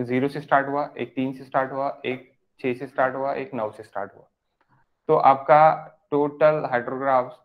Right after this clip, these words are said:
चार hydrographs आपको मिल गए, चार hydrographs आपको मिल गए। अब इसके total है, या अपन क्या करेंगे, इसके total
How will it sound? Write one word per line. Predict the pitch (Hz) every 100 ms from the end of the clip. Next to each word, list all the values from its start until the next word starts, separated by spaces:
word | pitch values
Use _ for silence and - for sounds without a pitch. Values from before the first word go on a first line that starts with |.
| _
चार | 131 131
hydrographs | 131 113 - 117 123 127
आपको | 113 - 143 151 _ _ _ 120
मिल | 101
गए, | 107 -
चार | 123 123
hydrographs | 120 104 107 110 107
आपको | - 107
मिल | 101
गए। | 101
अब | 101 135 - 151
इसके | 156 214
total | 208 190 180 196
है, | 175 139 - - 143
या | 135
अपन | 127 135 156 151
क्या | 151
करेंगे, | 151 135 131 160 _ _ _ _ _ 147
इसके | 147 165
total | 160 165 175 185 196 202 190